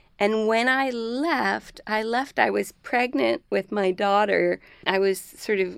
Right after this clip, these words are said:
at home going crazy 'cause I was bored. So I wrote this satire, partly inspired by the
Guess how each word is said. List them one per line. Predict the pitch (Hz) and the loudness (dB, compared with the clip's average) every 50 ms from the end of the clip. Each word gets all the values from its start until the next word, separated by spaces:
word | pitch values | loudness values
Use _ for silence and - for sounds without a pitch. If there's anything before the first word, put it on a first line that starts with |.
| - - - | -12 -10 -8
at | 196 196 | -6 -4
home | 196 202 196 196 202 196 190 | -2 0 0 0 0 -2 -2
going | 190 185 185 180 185 185 185 | 0 0 0 2 0 0 0
crazy | - 196 190 190 185 185 180 - | 0 0 0 0 0 0 -4 -6
'cause | - - - - | -6 -10 -10 -8
I | - - | -8 -8
was | - - | -8 -8
bored. | - - 339 330 277 220 208 | -4 0 2 4 4 4 2
So | - - 214 208 | 0 -2 0 2
I | 208 208 | 2 2
wrote | 208 214 226 - - - | 0 0 -2 -2 -2 -2
this | - 208 196 185 | -2 -4 -4 -4
satire, | - - 208 202 208 208 - - 196 190 185 180 180 - - _ _ _ _ _ _ _ _ _ - | -2 0 0 0 0 0 -2 -2 0 0 2 2 0 -2 -4 _ _ _ _ _ _ _ _ _ -16
partly | - - 269 277 - - 240 233 214 202 | -6 -2 0 0 0 0 0 0 0 0
inspired | 202 208 208 202 - - - 196 190 185 185 185 185 180 175 | 0 0 -2 -4 -6 -4 -4 -2 0 0 0 0 -2 -2 -4
by | - 185 175 170 170 170 175 175 175 135 92 - - _ _ _ _ _ _ | -2 -2 0 0 0 -2 -2 -2 -4 -4 -6 -8 -12 _ _ _ _ _ _
the | - 175 180 190 185 180 175 175 170 - - | -16 -10 -6 -4 -2 -2 -2 -2 -2 -4 -6